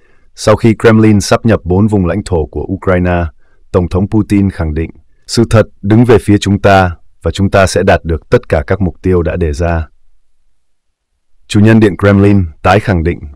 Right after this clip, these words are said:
việc ông gửi quân sang Ukraine nhằm mục đích bảo vệ những người nói tiếng Nga chống lại một chế độ độc tài tân quốc xã, có ý đồ chia cắt những người này với Nga,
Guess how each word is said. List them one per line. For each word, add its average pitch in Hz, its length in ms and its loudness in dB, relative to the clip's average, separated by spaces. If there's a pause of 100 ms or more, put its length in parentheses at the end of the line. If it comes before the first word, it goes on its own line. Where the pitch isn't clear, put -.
việc 90 140 -4
ông 101 200 2
gửi 85 220 -2
quân 98 220 2
sang 95 320 -2
Ukraine 90 580 0 (420)
nhằm 101 160 2
mục 95 120 -2
đích 131 200 0
bảo 92 200 2
vệ 92 260 0
những 95 160 -2
người 95 140 2
nói 87 240 0
tiếng 101 140 0
Nga 95 280 2
chống 92 240 0
lại 92 140 0
một 82 200 -6
chế 90 160 -2
độ 95 160 0
độc 80 240 -4
tài 78 300 -2
tân 92 160 0
quốc - 200 -6
xã, - 340 -8 (680)
có 98 120 2
ý 113 140 2
đồ 90 360 2 (100)
chia 110 280 0
cắt 120 200 0
những 95 220 -2
người 90 140 0
này 80 220 -2
với 82 180 -4
Nga, 95 360 0